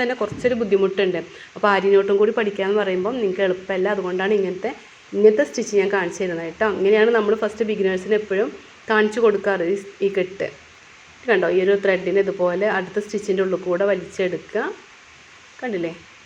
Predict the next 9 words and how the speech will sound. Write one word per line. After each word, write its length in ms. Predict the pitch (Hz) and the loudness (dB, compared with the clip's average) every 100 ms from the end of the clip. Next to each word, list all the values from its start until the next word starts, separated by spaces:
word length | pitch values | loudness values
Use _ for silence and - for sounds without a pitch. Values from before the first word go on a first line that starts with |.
| - - | -20 -10
ഇതുപോലെ 220 | 196 196 | 0 2
ഒന്നുകൊണ്ട് 200 | 185 220 262 | 4 2 0
കെട്ടിട്ട് 280 | - - 175 | -2 -4 -4
കൊടുത്താൽ 300 | 165 - 165 160 | -4 -6 -10 -10
മതി. 220 | 156 - - - - - - - - - - - - 202 | -10 -12 -14 -20 -20 -20 -20 -20 -20 -20 -20 -20 -12 -8
ഓക്കെ, 220 | 185 220 285 - - - - - - - - - - - - - - - - - - - - - - - - - - - - - - - - - - - 127 123 - - - - - - - - | -4 -4 -4 -6 -20 -20 -20 -20 -20 -20 -20 -20 -20 -20 -20 -20 -20 -20 -20 -20 -20 -20 -20 -20 -20 -20 -20 -20 -20 -20 -20 -20 -20 -20 -20 -20 -20 -20 -20 -20 -20 -20 -20 -20 -20 -20 -20 -12
അപ്പോൾ 160 | - 554 226 | -6 -4 0
ഇങ്ങനെയാണ് 480 | 214 233 214 190 214 | 2 4 4 2 2
നമ്മൾ 200 | 190 170 | 2 0